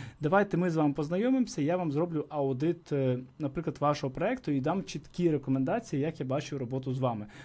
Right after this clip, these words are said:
І так далі. Все. Тобто ось таким чином ми закінчуємо наш лист. І дивимося на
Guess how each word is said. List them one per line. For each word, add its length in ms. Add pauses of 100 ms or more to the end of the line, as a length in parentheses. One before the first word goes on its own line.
(260)
І 360
так 300
далі. 400 (220)
Все. 360 (240)
Тобто 300
ось 140
таким 460
чином 400
ми 280 (1040)
закінчуємо 600
наш 320
лист. 320 (440)
І 60
дивимося 500
на 360